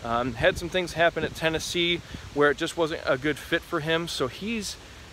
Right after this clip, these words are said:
at Liberty. He played in five games a year ago,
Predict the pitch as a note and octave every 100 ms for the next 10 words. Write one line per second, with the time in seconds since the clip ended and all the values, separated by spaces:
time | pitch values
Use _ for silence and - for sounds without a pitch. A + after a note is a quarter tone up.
0 | - D3 - D3 C3+ C#3 C#3 C3+ E3+ -
1 | F#3 F3 E3 D#3 C#3+ - D#3 D#3+ C#3+ D3+
2 | D3+ C#3 - C3+ C#3 C#3 C3 B2 D#3 C3